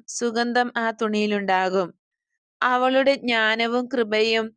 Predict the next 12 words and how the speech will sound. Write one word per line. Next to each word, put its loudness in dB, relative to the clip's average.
ഞങ്ങളിലേക്ക് 0
അവൾ 2
പകർന്നു. 0
പരുക്കൻ 0
തുണിക്കഷ്ണങ്ങളായ 0
ഞങ്ങൾ -2
പിൽക്കാല 2
ജീവിതത്തിൽ 0
കഴുകപ്പെട്ടു. 0
എന്നാൽ 0
അവളുടെ 2
സൗരഭ്യം 0